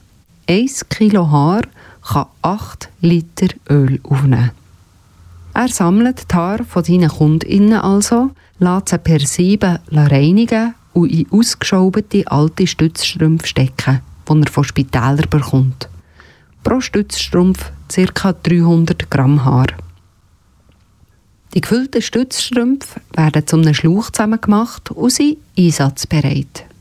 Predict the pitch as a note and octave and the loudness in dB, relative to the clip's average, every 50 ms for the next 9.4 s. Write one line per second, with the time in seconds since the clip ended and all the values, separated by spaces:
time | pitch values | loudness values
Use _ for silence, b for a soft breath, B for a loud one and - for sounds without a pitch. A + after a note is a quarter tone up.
0 | _ _ _ _ - F3+ E3 - D#3+ D#3 G3+ G3+ - - - - F3+ F#3 F3 E3+ | _ _ _ _ -4 -2 0 0 0 0 0 0 -4 -6 -6 -2 0 0 2 0
1 | F3 - - - - D#3+ D#3+ D#3+ D#3+ D#3+ D#3+ D#3+ E3 D#3+ B B B B B - | -2 -2 -4 -2 0 2 2 4 4 4 2 2 0 -2 B B B B B -2
2 | F3+ E3+ - D3 C3+ C#3 D3+ - - - - C3+ B2+ C3 - - D#3 D#3+ F3 F3+ | -2 0 0 0 0 0 -2 -2 -2 -2 0 0 0 0 -2 -2 0 0 0 0
3 | G3 G3+ G3+ G#3 G#3 - _ _ - D#3 D#3 D#3 - - B3 B3+ - - b b | 0 0 -2 -2 -4 -8 _ _ 0 0 0 0 0 -2 -4 -4 -4 -10 b b
4 | b b b b b b b - F#3+ F3+ F3 E3+ - - E3+ E3+ - E3+ D#3+ - | b b b b b b b -2 0 0 0 0 -2 -4 -4 -2 -2 -2 -2 -2
5 | - - C#3+ D3 D3+ - - - F3+ - E3+ E3 E3 E3 D#3+ - - C#3+ C3 C3+ | -2 -2 0 0 -2 -2 -4 -4 0 2 2 4 4 2 2 0 0 0 0 0
6 | D#3 D#3 - D3+ C#3 C3 C3+ C#3 C#3 A#2+ B2+ - - - - - - - - - | 0 0 0 0 2 2 2 2 2 0 0 -2 -4 -8 -16 -18 -20 -20 -20 -20
7 | _ _ _ _ _ _ _ - F#3+ G#3 G#3+ - - A3+ G3+ - F3 E3 E3 G3+ | _ _ _ _ _ _ _ -2 -2 -2 0 0 -2 -2 -2 -2 -2 -2 -2 -2
8 | - - - A3 G3+ G#3 G3+ G#3 - F#3 F3+ D#3+ E3+ D#3+ E3 F3+ F#3+ - - - | -4 -4 -2 0 2 2 2 2 0 -2 0 2 2 4 4 2 0 0 0 0
9 | E3+ E3 F3 F#3 F#3+ - - | 2 2 2 0 -2 -4 -10